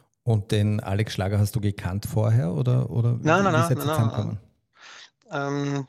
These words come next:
Speaker 2: der hat eine Schwester, die ist auch in der Reinigungsbranche.
Speaker 1: Mhm.
Speaker 2: Und der habe ich natürlich die Idee mal erzählt und vorgestellt und, und gesagt, was ich gerne machen möchte. Und die sagt, „Ma, hörst, ähm,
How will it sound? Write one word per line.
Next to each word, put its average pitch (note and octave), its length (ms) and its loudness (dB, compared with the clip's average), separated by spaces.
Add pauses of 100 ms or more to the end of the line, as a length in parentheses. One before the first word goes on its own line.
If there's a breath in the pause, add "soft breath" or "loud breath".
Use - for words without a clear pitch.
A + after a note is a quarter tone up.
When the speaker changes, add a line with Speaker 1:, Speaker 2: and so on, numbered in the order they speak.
Speaker 2:
der D3 80 4
hat D#3 100 6
eine D3+ 120 4
Schwester, F#3+ 440 4
die D#3 160 0
ist D#3 120 -2
auch F#3+ 160 2
in G3 80 4
der D3 100 2
Reinigungsbranche. D3 720 0 (240)
Speaker 1:
Mhm. A#2+ 300 -6 (720 loud breath)
Speaker 2:
Und D3+ 520 0 (400)
der C#3 100 6
habe C#3+ 120 6
ich D3+ 40 6
natürlich D3 280 4
die D3 160 2
Idee D3 200 4
mal D3+ 140 2
erzählt E3+ 420 2
und D3+ 100 -2
vorgestellt E3+ 560 2
und, C3+ 260 -4
und C#3+ 80 -6
gesagt, - 240 -4
was C3 100 2
ich C3+ 60 2
gerne C#3 160 4
machen F3 220 4
möchte. E3 260 2
Und C3+ 60 -4
die D3 60 -2
sagt, - 180 -4
„Ma, C#3+ 100 2
hörst, D3+ 320 2
ähm, D#3+ 480 -2